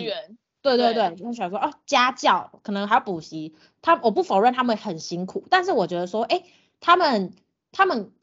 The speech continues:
Speaker 1: 他们当然很聪明、很厉害或什么，但是这个名额是不是变相说，有点变相说，诶，我给奇葩的人去冲这个名额，而不是说保留给最原本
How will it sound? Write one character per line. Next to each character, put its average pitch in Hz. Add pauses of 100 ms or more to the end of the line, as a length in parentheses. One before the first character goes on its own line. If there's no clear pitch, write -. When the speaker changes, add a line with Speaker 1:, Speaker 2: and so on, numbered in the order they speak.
(200)
Speaker 1:
他 359
们 302
当 247
然 208
很 180
聪 214
明、 175
很 170
厉 196
害 185
或 190
什 190
么， -
但 339
是 349 (220)
这 339
个 190
名 180
额 165 (420)
是 320
不 277
是 277
变 254
相 233
说， 185 (720)
有 208
点 214
变 247
相 233
说， 220
诶， 311 (100)
我 175 (640)
给 180
奇 170
葩 226
的 220
人 160
去 220
冲 190
这 202
个 190
名 147
额， 147
而 196
不 214
是 269
说 233 (200)
保 170
留 165
给 165
最 226
原 170
本 165